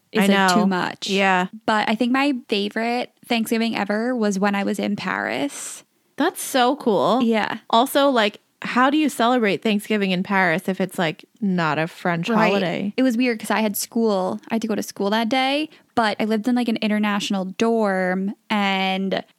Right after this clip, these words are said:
Speaker 1: obviously there was, like, American students, and then there was, like, you know, students from Spain and Austria. There was,
Speaker 2: Right.
Speaker 1: like, it was an international dorm.
Speaker 2: Right.
Speaker 1: And every month, like, one of the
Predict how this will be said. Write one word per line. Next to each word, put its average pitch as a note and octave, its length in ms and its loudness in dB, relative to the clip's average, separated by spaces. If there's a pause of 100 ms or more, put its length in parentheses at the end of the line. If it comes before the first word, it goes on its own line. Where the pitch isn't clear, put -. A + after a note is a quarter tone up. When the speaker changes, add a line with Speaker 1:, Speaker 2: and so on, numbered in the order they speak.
(160)
Speaker 1:
obviously G#3 320 2
there F#3+ 140 0
was, F#3+ 100 -2
like, F#3 80 -2
American A#3+ 560 2
students, A3 600 0
and G3 120 -2
then F#3+ 120 -2
there F#3 120 0
was, F#3+ 240 -2
like, F3+ 320 -2
you A3+ 100 2
know, F#3+ 120 0
students F#3 360 -4
from - 200 -4
Spain G#3+ 640 0
and F#3 100 -2
Austria. G3+ 640 0
There G#3 120 4
was, F3+ 160 4
Speaker 2:
Right. A3+ 120 0
Speaker 1:
like, - 40 -6
it - 80 0
was B3 100 2
an C#4+ 100 4
international C4+ 460 0
dorm. F#3+ 340 -4
Speaker 2:
Right. G3 320 2 (220)
Speaker 1:
And G#3+ 560 0 (220)
every A#3 360 2
month, G#3 720 0
like, F#3 220 -2
one G3+ 400 0
of G3+ 380 -2
the F#3 720 0